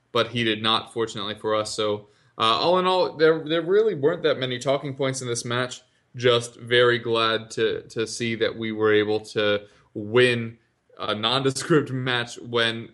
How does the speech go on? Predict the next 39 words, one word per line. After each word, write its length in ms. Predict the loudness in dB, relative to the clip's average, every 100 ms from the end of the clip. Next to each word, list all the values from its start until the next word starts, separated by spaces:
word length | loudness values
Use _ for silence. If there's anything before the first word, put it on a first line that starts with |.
| _ -6
other 240 | -2 -2
teams 260 | -2 -6 -4
around 300 | -2 -2 -4
us 120 | -6
continued 580 | -10 -12 -10 -8 -8 -10
to 80 |
drop 340 | -4 -2 -2 -6
points. 340 | -6 -6 -10 _ _ _ -4
Like 240 | -4 -2
Liverpool, 720 | -2 -2 -2 -4 0 0 0 -2
Arsenal 360 | -6 -6 -8
haven't 220 | -8 -8
played 220 | -4 -2 2
yet, 120 | 2
obviously. 540 | 2 0 -4 -4 -4
Manchester 440 | -4 -6 -6 -8 -8
United 440 | -2 0 0 -2
dropped 340 | -2 -2 -2 -8
again. 500 | -2 0 0 -4 -16 _ _
Uh, 360 | -2 2 2 0
t-, 200 | -6 -10
so 240 | -2 0
much 160 | 0 -2
so 320 | 0 0 0
that 40 | -4
the, 360 | -6 -2 -2
the 100 | -2
teams 240 | -2 -2 -2
ahead 300 | -2 0 0
of 100 | -2
us 160 | -2
<laughs> 0 |
are 80 | -4
the 220 | 0 2
ones 240 | 2 0 -2
that 120 | -2
we 120 | -4
need 240 | -2 -2
to 320 | 2 2 0